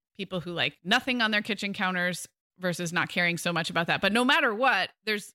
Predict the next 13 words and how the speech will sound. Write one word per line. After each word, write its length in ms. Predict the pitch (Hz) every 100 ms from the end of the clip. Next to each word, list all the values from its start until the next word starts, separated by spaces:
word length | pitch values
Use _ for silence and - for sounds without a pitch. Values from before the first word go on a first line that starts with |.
| _ 214
it's 140 | 214
a 40 |
limited 440 | 208 233 262 208 190
amount 240 | 180 170
of 100 | 165
real 140 | 214 190
estate, 400 | - 170 156 -
and 440 | 175 175 165 156 - -
a 60 | 175
microwave 540 | 185 185 180 165 160 -
does 340 | 143 147 - _
take 220 | - -
up 140 | 156